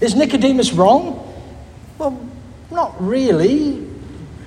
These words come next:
Jesus is sent from God. That's what the first chapter of John tells us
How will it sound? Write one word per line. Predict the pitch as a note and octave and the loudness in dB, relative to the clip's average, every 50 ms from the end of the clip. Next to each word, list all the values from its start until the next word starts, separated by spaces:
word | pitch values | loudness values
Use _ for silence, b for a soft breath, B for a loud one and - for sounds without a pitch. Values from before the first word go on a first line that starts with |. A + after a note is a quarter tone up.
| - - | -16 -12
Jesus | - A#3 B3 B3 G#3+ - A3 G3 - | -6 -4 -4 -2 0 0 2 2 4
is | A#3+ C#4+ D4+ - | 4 4 4 2
sent | - - B3 A3+ A3 A3 - - - | 2 4 4 4 4 2 -2 -4 0
from | - F#3 E3 D#3 D3+ C3+ | 0 2 2 2 0 2
God. | E3 D#3 E3 F#3+ A#3 C4+ C#4 - - - - - - - - - - - - - - - - - - - - - - - - - - - - - - | 4 6 6 6 6 4 2 0 -4 -12 -14 -16 -18 -18 -20 -20 -20 -20 -20 -20 -20 -20 -20 -20 -20 -20 -20 -20 -20 -20 -20 -20 -18 -18 -18 -14 -6
That's | - G3 B3+ A#3+ - | -2 0 0 2 2
what | C4+ A#3 - | 2 2 4
the | G#3 | 2
first | G3 - - A#3+ B3 B3 A#3+ - | 2 4 6 6 6 6 4 2
chapter | - - A3+ G#3+ - - G3+ F3+ | 2 2 2 2 2 2 2 2
of | D#3 C#3 - | 2 2 4
John | - G3 G#3 G#3+ G#3 | 4 4 6 4 2
tells | F#3+ - G3+ G#3 A3 G#3+ G3+ | 0 2 2 2 2 0 -2
us | C#4 C4+ - - - | -4 -6 -6 -8 -10